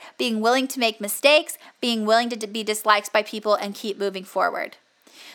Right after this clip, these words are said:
The reason that such a small percentage of people are successful in network marketing or M L Ms or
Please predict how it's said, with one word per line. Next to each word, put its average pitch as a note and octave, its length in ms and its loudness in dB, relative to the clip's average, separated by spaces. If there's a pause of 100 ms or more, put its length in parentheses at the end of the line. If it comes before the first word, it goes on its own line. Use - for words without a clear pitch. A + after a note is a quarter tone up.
The B3 120 6
reason D4 400 0
that D4 120 6
such C#4 180 2
a C4+ 40 -4
small - 300 4
percentage A#3 400 -2
of A3 100 -6
people A3+ 320 -4
are G#3+ 140 2
successful G#3+ 640 0
in G#3 160 -2
network F#3+ 280 0
marketing A#3 480 0
or G3 200 0
M F#3+ 160 0
L F#3+ 140 0 (260)
Ms A3+ 260 -8
or F#3+ 360 2